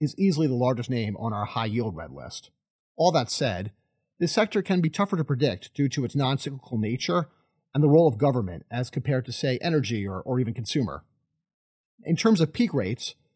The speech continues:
that feels more like a two thousand twenty-five event. Still, I'm hard-pressed to see levels hitting five percent on a dollar basis, even if the macro environment worsens. The reason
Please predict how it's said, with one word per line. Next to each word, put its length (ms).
that 140
feels 240
more 160
like 160
a 40
two 180
thousand 300
twenty-five 540
event. 380
Still, 320
I'm 120
hard-pressed 640
to 60
see 160
levels 380
hitting 240
five 320
percent 380
on 120
a 40
dollar 280
basis, 640
even 280
if 100
the 80
macro 300
environment 480
worsens. 580
The 80
reason 460